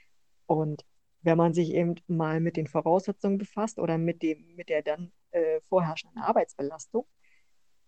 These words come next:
mm, das braucht schon eine besondere Motivation, um dann tatsächlich, äh, sich zur Tagespflegeperson machen zu lassen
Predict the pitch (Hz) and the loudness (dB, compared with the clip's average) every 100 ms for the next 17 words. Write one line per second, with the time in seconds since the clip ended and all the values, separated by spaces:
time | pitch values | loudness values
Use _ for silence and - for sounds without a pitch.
0 | _ _ _ _ - 180 202 202 226 226 | _ _ _ _ -6 -4 -2 -2 -2 -2
1 | 226 226 220 _ - - _ _ _ - | -2 -4 -6 _ -20 -20 _ _ _ -16
2 | - - 73 - 208 - - 220 - 208 | -12 -6 -6 -2 -2 2 4 4 4 2
3 | 208 190 196 196 196 196 - 190 - - | 4 4 2 4 4 4 2 -2 -2 4
4 | 196 170 143 156 160 160 165 - 160 165 | 4 4 0 -2 -2 -2 -4 -4 -2 -2
5 | 165 - - 170 165 165 170 - - 165 | -4 -8 -4 0 0 0 -4 -6 -4 -2
6 | 175 165 - 160 160 160 156 160 160 156 | -2 -4 -4 -4 -4 -4 -4 -4 -6 -8
7 | 151 151 - 294 - - 220 | -10 -12 -14 -8 -6 -8 -12